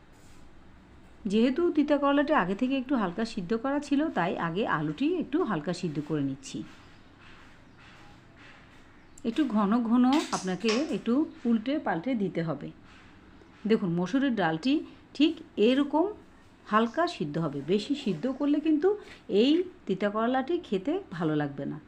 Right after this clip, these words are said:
আর তাই সামান্য একটু আস্ত থাকাতে পরেই আপনি এর মধ্যে দিয়ে দেবেন তিতা করলাটি। এই তিতা করলা দেওয়ার পর আমি এগুলোকে উপরে নিচে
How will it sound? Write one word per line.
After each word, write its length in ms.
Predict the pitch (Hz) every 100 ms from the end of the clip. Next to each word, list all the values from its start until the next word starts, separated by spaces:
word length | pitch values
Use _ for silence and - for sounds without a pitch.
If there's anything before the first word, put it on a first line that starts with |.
| - - - 156
আর 80 | 175
তাই 140 | - 349 392 - -
সামান্য 360 | 190 160 170 196 277 233
একটু 160 | - 269 151
আস্ত 160 | - 262 262
থাকাতে 360 | 160 170 170 190 -
পরেই 300 | 156 165 302 403 - - - 147
আপনি 160 | 175 165 160
এর 80 | 190
মধ্যে 240 | 208 208 349 - 214
দিয়ে 160 | 196 247
দেবেন 260 | 302 262 311 - - - - - -
তিতা 200 | 247 262 262
করলাটি। 460 | 240 165 139 - - - - - - - - 453 - - - - - - - - - - - - - - - 208
এই 80 | 254 269
তিতা 200 | 240 262 247
করলা 340 | 190 175 190 240
দেওয়ার 260 | 185 165 220 233
পর 120 | 185 220
আমি 120 | 165 165
এগুলোকে 380 | 156 170 208 285 370 - - - 185
উপরে 260 | 202 226 254
নিচে 180 | 254